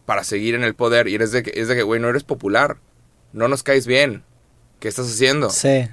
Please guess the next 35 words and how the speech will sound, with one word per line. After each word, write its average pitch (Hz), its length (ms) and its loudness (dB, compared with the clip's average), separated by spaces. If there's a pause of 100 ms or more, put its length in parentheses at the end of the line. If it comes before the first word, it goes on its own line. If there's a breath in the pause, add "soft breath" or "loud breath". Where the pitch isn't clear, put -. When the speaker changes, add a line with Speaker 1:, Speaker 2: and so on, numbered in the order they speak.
(160)
Speaker 1:
¿Cómo 139 240 4
duermes 143 320 6
en 117 80 0
la 110 100 2
noche? 117 400 0 (140)
Speaker 2:
<laughs> 185 140 2
Sí. - 200 2 (720 loud breath)
Pero, 151 160 6 (140)
ah, 156 160 2 (160)
que, 185 140 4
bueno, 170 260 6
que, 170 160 -6
¿cómo 170 280 6
definirías 165 540 6
tú 165 140 4
el 160 80 6
liderazgo? 139 480 6
Porque 135 200 0
entiendo 147 300 6
lo 185 100 6
que 175 60 4
estás 151 180 2
diciendo 147 280 6
y 160 40 4
lo 160 100 4
comparto 127 420 2
muy 143 160 4
cabrón. 139 420 4 (140 soft breath)
Speaker 1:
El 120 180 -2
liderazgo 131 840 4 (840)
es 123 520 0 (360)
tomar 110 240 -2
las 127 140 0
mejores 117 320 -4
decisiones, 104 760 -8